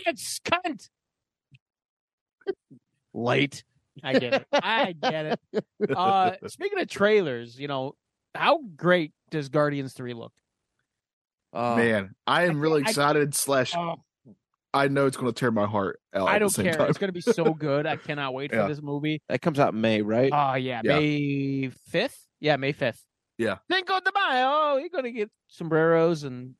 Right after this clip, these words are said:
Speaker 1: we can
Speaker 3: Right
Speaker 1: put
Speaker 3: after
Speaker 1: margaritas.
Speaker 3: Star Wars Day, you get
Speaker 1: Yeah.
Speaker 3: to see Guardians of the Galaxy, you know?
Speaker 2: Yeah.
Speaker 1: Yeah.
Speaker 2: Yeah.
Speaker 1: So,
Speaker 2: I'm
Speaker 1: um,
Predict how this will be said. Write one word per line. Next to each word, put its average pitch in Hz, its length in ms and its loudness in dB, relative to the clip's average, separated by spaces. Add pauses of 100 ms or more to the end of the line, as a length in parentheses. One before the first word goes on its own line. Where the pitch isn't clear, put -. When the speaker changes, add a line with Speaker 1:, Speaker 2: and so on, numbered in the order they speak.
(220)
Speaker 1:
we 139 220 -4
can 131 360 -12
Speaker 3:
Right 131 260 2
Speaker 1:
put 170 60 2
Speaker 3:
after 170 200 0
Speaker 1:
margaritas. 151 60 0
Speaker 3:
Star 165 280 2
Wars 104 320 0
Day, 92 320 -4
you 107 140 -4
get 113 100 2
Speaker 1:
Yeah. 196 120 4
Speaker 3:
to 294 40 2
see 214 80 2
Guardians 113 380 0
of 110 40 -4
the 117 60 -2
Galaxy, 131 500 -4
you 87 60 -2
know? 120 100 2
Speaker 2:
Yeah. 160 260 2 (120)
Speaker 1:
Yeah. 170 260 -8 (260)
Speaker 2:
Yeah. 117 180 -2 (140)
Speaker 1:
So, 131 80 -10 (220)
Speaker 2:
I'm 147 280 2
Speaker 1:
um, 160 480 4